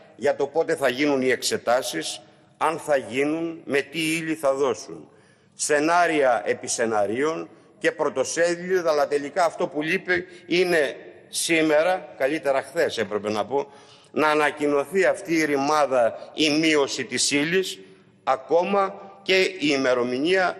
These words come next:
δεξα-, διεξαγωγής τους. Να αποκλείσετε τώρα το ενδεχόμενο να πραγματοποιηθούν Σεπτέμβριο. Εδώ είναι η κυβέρνηση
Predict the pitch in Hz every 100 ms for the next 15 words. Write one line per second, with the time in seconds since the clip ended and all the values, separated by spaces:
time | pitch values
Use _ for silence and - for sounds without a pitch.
0 | - 127 151 - - 135 139 - 135 131
1 | 120 95 - - - - - _ - 151
2 | 151 147 160 185 175 151 151 - 190 160
3 | 143 131 131 123 117 139 131 120 120 117
4 | 117 117 113 110 117 110 120 107 110 -
5 | 110 117 147 175 190 185 - - - -
6 | 160 160 165 143 131 95 110 131 160 180
7 | 180 180 180